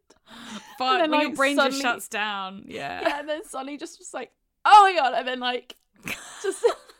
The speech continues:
Speaker 2: <laughs> 'Cause it was her little brother as well. Like, she was older than him.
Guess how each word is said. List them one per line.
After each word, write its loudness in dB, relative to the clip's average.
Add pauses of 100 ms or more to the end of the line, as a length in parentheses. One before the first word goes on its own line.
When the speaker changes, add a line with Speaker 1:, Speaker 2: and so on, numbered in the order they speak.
(100)
Speaker 2:
<laughs> -6 (1900)
'Cause 2
it -2
was -2
her -2
little -6
brother -2
as -10
well. -2
Like, -10
she -14
was -6 (220)
older -6
than -10
him. -12